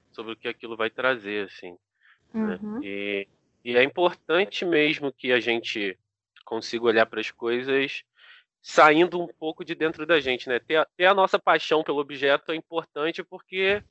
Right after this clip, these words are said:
Speaker 1: ajuda a mover a gente em direção a essa pesquisa, a esse estudo. Principalmente quando é um objeto que não é, assim, tão, tão bem visto, tão apreciado dentro de um meio acadêmico, né? Mas a gente não pode fazer isso com uma venda nos olhos, né?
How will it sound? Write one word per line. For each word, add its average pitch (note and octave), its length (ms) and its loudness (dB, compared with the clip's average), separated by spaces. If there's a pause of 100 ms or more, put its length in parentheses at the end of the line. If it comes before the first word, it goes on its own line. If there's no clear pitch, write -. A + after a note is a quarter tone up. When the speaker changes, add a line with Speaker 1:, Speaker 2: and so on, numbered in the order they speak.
(200)
Speaker 1:
ajuda E3 340 2
a F#3 40 4
mover F#3 320 2
a F#3 40 2
gente F3 260 -2
em F#3 40 -6
direção F3+ 640 0
a F#3 120 0
essa F#3 200 -6
pesquisa, D#3+ 540 -6
a C#3+ 40 4
esse C#3+ 200 -6
estudo. A2+ 480 -12 (480)
Principalmente C3 500 2
quando D#3 160 2
é E3 60 6
um D#3+ 80 6
objeto D3 560 2
que - 100 -10
não E3 220 4
é, D3+ 120 8 (760)
assim, B2 320 -8 (160)
tão, C3 800 0 (100)
tão C#3 240 -4
bem D3+ 260 4
visto, A#2+ 580 -10
tão B2 120 2
apreciado B2 640 2
dentro B2+ 260 -8
de C3 80 -10
um C#3 60 -6
meio C3 140 0
acadêmico, B2+ 640 -4
né? A2 180 -4
Mas A2+ 280 -4 (340)
a A#2+ 60 -10
gente A#2 220 -6
não D3+ 100 -2
pode C#3+ 240 -4
fazer C#3 280 0
isso C3+ 220 -6
com - 120 -10
uma D3+ 160 4
venda D3 240 2
nos D#3 200 -4
olhos, A2+ 260 0
né? A2 140 -12